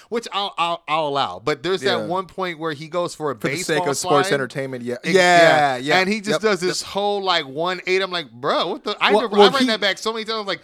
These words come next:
Speaker 2: he,
Speaker 1: "That
Speaker 2: he
Speaker 1: looks
Speaker 2: kinda,
Speaker 1: so unnatural."
Speaker 2: so,
Speaker 1: Like
Speaker 2: so the thing with Dax is, is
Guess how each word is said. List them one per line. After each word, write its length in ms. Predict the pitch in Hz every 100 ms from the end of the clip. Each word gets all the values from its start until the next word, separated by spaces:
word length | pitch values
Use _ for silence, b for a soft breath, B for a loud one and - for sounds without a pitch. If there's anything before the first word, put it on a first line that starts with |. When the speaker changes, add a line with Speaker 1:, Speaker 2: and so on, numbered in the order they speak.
| -
Speaker 2:
he, 240 | 240 277
Speaker 1:
"That 100 | 185 233
Speaker 2:
he 40 |
Speaker 1:
looks 120 | 262
Speaker 2:
kinda, 200 | - 269 285
Speaker 1:
so 340 | 269 233 208
unnatural." 560 | 185 143 139 165 - 202
Speaker 2:
so, 120 | 226
Speaker 1:
Like 220 | 156 135 -
Speaker 2:
so 380 | - 202 190 - _ 175
the 80 |
thing 200 | 165 254
with 140 | 277 160
Dax 320 | 160 185 -
is, 260 | 226 180 160
is 260 | - 165